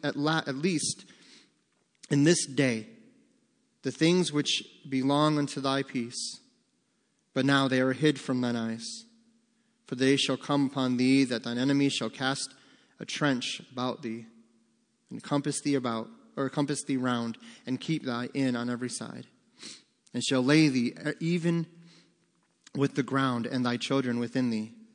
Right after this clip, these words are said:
and they shall not leave in thee one stone upon another, because thou knewest not the time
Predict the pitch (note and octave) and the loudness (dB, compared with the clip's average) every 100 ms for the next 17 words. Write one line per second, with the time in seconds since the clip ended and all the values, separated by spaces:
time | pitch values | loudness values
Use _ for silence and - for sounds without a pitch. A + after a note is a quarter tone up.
0 | - _ _ _ _ - B2+ C3 B2 A#2 | -20 _ _ _ _ -4 -2 0 -2 -2
1 | C3+ D3+ D3 C#3 B2 C#3 C3+ A#2+ A2+ B2 | -4 -2 2 2 2 0 0 0 -2 0
2 | C#3+ C#3+ - C3+ A#2+ A2+ B2+ B2 B2 A#2 | 0 0 -2 -2 -2 -4 -4 -2 -2 -4
3 | A2+ A#2 A#2 A#2+ B2 B2 B2 A#2+ B2+ A2 | -6 -6 -6 -4 -2 -2 -2 -4 -6 -8
4 | A#2+ - A#2+ A#2+ | -10 -8 -6 -6